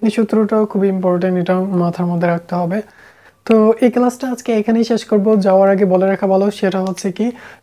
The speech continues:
যে সূচক সংখ্যার আজকে দ্বিতীয় ক্লাস শেষ হয়েছে। দ্বিতীয় ক্লাসের মধ্যে মোটামুটি সবগুলো সূত্র দেখিয়ে ফেলেছি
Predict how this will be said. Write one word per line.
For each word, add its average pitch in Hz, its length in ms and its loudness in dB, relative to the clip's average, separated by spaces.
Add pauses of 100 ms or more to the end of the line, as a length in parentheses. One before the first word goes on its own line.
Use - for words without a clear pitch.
যে 170 240 2
সূচক 214 400 2
সংখ্যার 233 500 0 (640)
আজকে 220 440 0
দ্বিতীয় 202 380 4
ক্লাস 196 260 2 (100)
শেষ 175 240 -6
হয়েছে। 165 280 -4
দ্বিতীয় 185 400 2
ক্লাসের 202 360 0
মধ্যে 196 260 0
মোটামুটি 196 460 -2 (340)
সবগুলো 190 580 4
সূত্র 196 380 4
দেখিয়ে 185 320 0
ফেলেছি 196 500 0